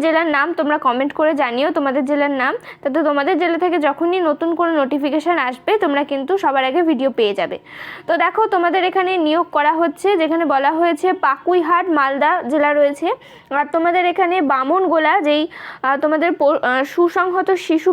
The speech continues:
বিকাশ কেন্দ্র রয়েছে, সেখানে তোমাদের নিয়োগ করা হচ্ছে। তো টোটাল ভ্যাকেন্সি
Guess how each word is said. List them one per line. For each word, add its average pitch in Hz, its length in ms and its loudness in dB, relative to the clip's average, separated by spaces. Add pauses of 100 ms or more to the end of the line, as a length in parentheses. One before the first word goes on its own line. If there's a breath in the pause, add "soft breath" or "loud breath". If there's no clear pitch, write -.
বিকাশ 349 220 2 (160)
কেন্দ্র 311 240 2 (140)
রয়েছে, 302 240 0 (120)
সেখানে 302 340 0
তোমাদের 311 240 0 (100)
নিয়োগ 285 200 -2 (100)
করা 269 220 0
হচ্ছে। 277 280 -2 (600 loud breath)
তো 294 60 2 (200)
টোটাল 339 280 2 (100)
ভ্যাকেন্সি 370 380 0